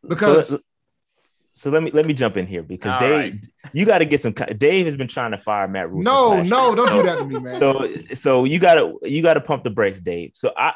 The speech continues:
Speaker 2: I do think the reason why you're seeing these reclamation projects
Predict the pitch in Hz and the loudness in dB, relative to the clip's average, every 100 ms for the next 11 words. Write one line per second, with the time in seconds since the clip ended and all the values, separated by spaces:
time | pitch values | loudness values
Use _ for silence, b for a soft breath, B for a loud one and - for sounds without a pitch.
0 | - 117 156 135 190 - 143 123 - 110 | -2 -4 -2 -4 -6 -4 -6 -6 -12 -10
1 | 117 120 214 220 160 117 123 113 127 127 | -6 -4 -2 -2 -4 -4 -6 -6 -8 -10
2 | 143 123 113 120 113 120 104 123 120 101 | -10 -10 -10 -6 -4 -4 -4 -4 -6 -8
3 | 95 87 87 80 - | -6 -6 -8 -12 -12